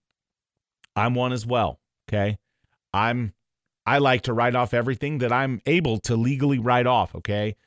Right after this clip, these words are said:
People that are self-employed and business owners are aggressive with deductions and write-offs. And unfortunately,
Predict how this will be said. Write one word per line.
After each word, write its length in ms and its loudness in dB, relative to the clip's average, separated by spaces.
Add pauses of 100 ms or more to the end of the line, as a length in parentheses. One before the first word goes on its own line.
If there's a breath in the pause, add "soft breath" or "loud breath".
(180)
People 280 -4
that 100 -2
are 80 -2
self-employed 720 -4
and 140 -4
business 320 -6
owners 300 -8
are 80 -4
aggressive 580 0
with 160 -2
deductions 580 -2
and 140 -2
write-offs. 580 0 (640 loud breath)
And 280 0
unfortunately, 1040 -4